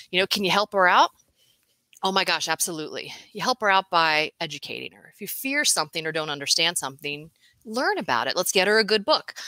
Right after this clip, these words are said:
So I went online and I looked and I looked and I looked and I looked, and there was just nothing out there. There was nothing out there that was accurate and factual,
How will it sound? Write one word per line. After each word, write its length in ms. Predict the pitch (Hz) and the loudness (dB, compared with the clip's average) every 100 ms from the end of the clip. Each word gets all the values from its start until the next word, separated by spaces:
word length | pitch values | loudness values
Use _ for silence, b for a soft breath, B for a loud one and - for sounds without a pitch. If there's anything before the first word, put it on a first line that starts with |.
| B B B B B - | B B B B B 0
So 160 | 214 | 4
I 20 | |
went 180 | 208 240 | 4 6
online 440 | 254 202 175 185 180 | 4 4 4 2 2
and 80 | |
I 80 | 151 | 0
looked 420 | 139 147 175 - - | 0 -2 -2 -6 -8
and 100 | 170 | -6
I 160 | 165 160 | -6 -6
looked 260 | 156 - | -8 -6
and 100 | 160 | -8
I 40 | 147 | -6
looked 280 | 147 151 156 | -6 -8 -8
and 80 | |
I 60 | 147 | -4
looked, 320 | 175 175 - - | -2 -2 -6 -12
and 100 | 165 | -14
there 140 | 160 | -6
was 160 | 170 - | -4 -2
just 260 | - 175 | -2 -4
nothing 380 | 165 - 240 220 - | -10 -10 -8 -6 -4
out 240 | 269 330 - | -6 -4 -4
there. 340 | 113 73 - B B B B - | -4 -4 -10 B B B B -2
There 80 | 196 | 0
was 120 | 196 | 2
nothing 400 | 214 294 349 277 | 2 0 0 2
out 180 | 254 - | 2 4
there 220 | 196 175 | 4 4
that 160 | 175 160 | 4 4
was 640 | 170 160 156 151 - - B B B - | 4 4 4 4 2 2 B B B -2
accurate 480 | 156 - 220 269 - | -2 -2 -6 -6 -6
and 120 | 196 180 | -10 -2
factual, 680 | 156 160 - 139 123 151 | 0 0 -4 -8 -12 -14